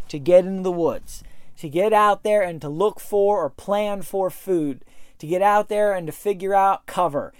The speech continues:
to get out there and to look for and identify and, and maybe make some adjustments in bedding and travel corridors and focus points and cameras and stands.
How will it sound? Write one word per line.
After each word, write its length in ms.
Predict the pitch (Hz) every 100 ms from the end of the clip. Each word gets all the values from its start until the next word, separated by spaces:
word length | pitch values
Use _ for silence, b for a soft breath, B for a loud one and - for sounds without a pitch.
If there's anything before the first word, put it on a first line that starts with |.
| b
to 80 | -
get 160 | 139 180
out 220 | 196 202
there 200 | 220 208
and 100 | 185
to 60 | 156
look 300 | 170 208 -
for 240 | 202 202
and 80 | 185
identify 920 | 147 127 180 202 185 - 202 196 202
and, 220 | 175 156
and 120 | 156
maybe 240 | 160 175 165
make 240 | 160 165
some 180 | - 151
adjustments 560 | 139 180 175 180 165 180
in 120 | 156
bedding 440 | 135 170 147 110
and 120 | 95
travel 440 | 101 - 185 165 147
corridors 540 | - 143 123 117 95
and 100 | 95
focus 420 | - 208 190 147 -
points 420 | - 135 117 -
and 120 | -
cameras 500 | - 190 185 139 123
and 100 | -
stands. 640 | - - 170 139 78 -